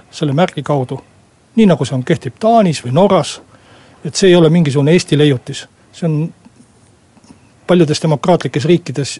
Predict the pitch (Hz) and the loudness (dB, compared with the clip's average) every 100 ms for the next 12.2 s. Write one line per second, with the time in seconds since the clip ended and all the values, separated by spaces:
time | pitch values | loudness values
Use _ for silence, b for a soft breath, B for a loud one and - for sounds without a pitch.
0 | - 156 139 143 139 143 b b b b | -2 0 2 2 2 -2 b b b b
1 | _ 175 165 - 165 127 131 135 139 190 | _ 2 2 2 0 0 -4 -4 0 2
2 | 151 - 143 - 147 143 127 135 160 - | 0 -2 -4 -2 -4 -6 -10 -10 -10 0
3 | 220 180 - 135 151 - 147 127 180 156 | 2 2 -2 -2 -2 -2 -8 -2 0 2
4 | 139 135 - 139 B B B B - 175 | 2 0 -4 -12 B B B B 0 0
5 | - 139 147 - 175 226 156 147 147 - | 0 -4 -6 -6 2 2 4 2 0 -4
6 | 135 139 139 123 - 143 123 - 135 165 | -4 -4 -6 -8 -4 -4 -4 -2 0 0
7 | 131 - 147 131 127 190 180 - 131 127 | -2 -2 -2 0 -2 0 -2 -4 -4 -2
8 | 151 147 160 131 127 160 - - 143 220 | 0 2 2 0 -2 -6 -6 -4 0 0
9 | - 147 - 135 131 135 B B B B | 0 -4 -4 -2 -4 -6 B B B B
10 | B B _ - 147 147 139 _ - 143 | B B _ -2 2 2 0 _ -4 -4
11 | 143 185 214 - 165 - 196 170 156 165 | 0 0 2 2 0 2 0 2 0 0
12 | - - | -4 -16